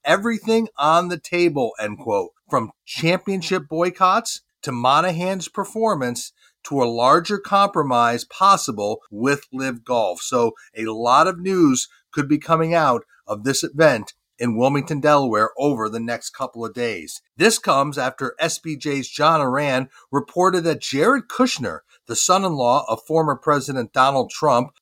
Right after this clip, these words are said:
called on one of his U S media connections to try to help Live Golf secure a media rights deal. So earlier this month, Kushner called one of the top executives at Paramount, which of course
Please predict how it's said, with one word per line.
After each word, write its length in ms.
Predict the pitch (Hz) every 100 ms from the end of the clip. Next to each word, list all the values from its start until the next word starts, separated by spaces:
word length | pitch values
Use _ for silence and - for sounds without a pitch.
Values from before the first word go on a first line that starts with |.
| -
called 420 | - 214 233 220
on 280 | 151 156 139
one 220 | 151 202
of 120 | 214
his 220 | 196 165 123
U 200 | 180 196
S 180 | 175
media 380 | 160 180 214 185
connections 760 | - 151 202 262 - 107 127 - _
to 80 | 175
try 460 | 165 - 175 214 262
to 180 | 277
help 380 | 233 165 147 170
Live 340 | 113 123 202 190
Golf 460 | 175 131 147 - -
secure 840 | - - - - - 262 180 151 160
a 140 | 165
media 420 | 170 170 190 196 190
rights 400 | 190 214 - -
deal. 320 | 120 87 71 _
So 240 | - 135 -
earlier 460 | 139 170 208 226 226
this 240 | 226 -
month, 340 | 165 120 127 - _ _
Kushner 420 | - 202 - 202 202
called 400 | 170 156 160 156
one 220 | - 143 143
of 80 |
the 80 | 117
top 360 | - - 165 190
executives 640 | 208 180 180 175 170 160
at 160 | 170 -
Paramount, 540 | 190 180 127 98 110
which 160 | 123 -
of 100 | 123
course 380 | - 151 127